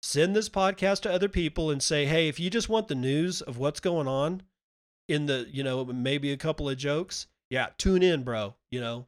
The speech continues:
eh, that would be helpful, because it's like, if, you know, there's some people that have said, "Look, I, I'd love to, you know, I'd love to throw you some change, but I'm stacking all the sats that I can." That's fine, because time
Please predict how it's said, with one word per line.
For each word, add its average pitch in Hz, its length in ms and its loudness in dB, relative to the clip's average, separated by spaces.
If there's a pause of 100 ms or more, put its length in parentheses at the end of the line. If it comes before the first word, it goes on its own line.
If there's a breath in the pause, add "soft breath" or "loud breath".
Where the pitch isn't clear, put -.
(120)
eh, 151 140 0
that 180 240 4
would 214 140 2
be 208 120 0
helpful, 190 480 -2 (420)
because 165 320 2
it's 170 140 -4
like, 175 160 -2
if, 147 200 -6
you 156 100 -6
know, 131 300 -4 (140)
there's 151 160 -4
some 165 120 -6
people 175 280 -4
that 143 160 -4
have 127 120 -8
said, 123 520 -2 (400)
"Look, 156 200 2
I, 131 240 -2
I'd 139 160 -2
love 147 260 -2
to, 127 280 -8
you 135 120 -8
know, 117 260 -8 (420)
I'd 123 140 -6
love 139 200 -2
to 135 80 -12
throw 147 200 -4
you 147 160 -4
some 127 180 -6
change, 147 480 -4
but 117 140 -6
I'm 117 160 -8
stacking 139 440 -4
all 139 160 -4
the 131 60 -8
sats 143 320 -2
that 135 100 -6
I 123 100 -6
can." 127 400 -8 (400)
That's - 200 -4
fine, 127 300 -8 (580)
because 139 420 -2
time 156 600 -4